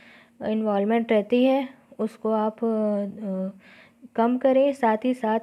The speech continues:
स्टेट लेवल पे, लोकल लेवल पे ही अपने जो सारे इंडस्ट्रीज है एक्सेट्रा उनको डेवलप करें। और लोकलिज्म, अगर आप बात कर रहे हैं लोकल चीज़ों की तो लोकल ही ब्रांड बनने चाहिए,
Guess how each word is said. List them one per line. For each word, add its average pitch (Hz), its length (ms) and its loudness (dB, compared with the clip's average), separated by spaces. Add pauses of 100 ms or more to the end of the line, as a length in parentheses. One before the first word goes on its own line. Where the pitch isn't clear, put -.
स्टेट 233 500 0
लेवल 220 280 2
पे, 220 380 -2 (100)
लोकल 220 520 0 (180)
लेवल 208 480 0
पे 208 140 -4
ही 240 240 -2
अपने 220 380 -4
जो 226 100 -2
सारे 214 400 -4 (460)
इंडस्ट्रीज 226 600 -2
है 214 200 0
एक्सेट्रा 208 720 -4
उनको 220 280 -4
डेवलप 190 400 -2
करें। 214 300 -4 (1200)
और 247 180 4
लोकलिज्म, 254 920 4 (300)
अगर 226 480 0 (120)
आप 220 260 -2 (100)
बात 220 260 -2
कर 240 180 0
रहे 240 100 0
हैं 214 340 -2
लोकल 214 360 -2
चीज़ों 202 320 -2
की 214 180 -2
तो 233 140 0
लोकल 208 380 -2
ही 262 160 2
ब्रांड 214 340 -2
बनने 208 280 -2
चाहिए, 208 440 -4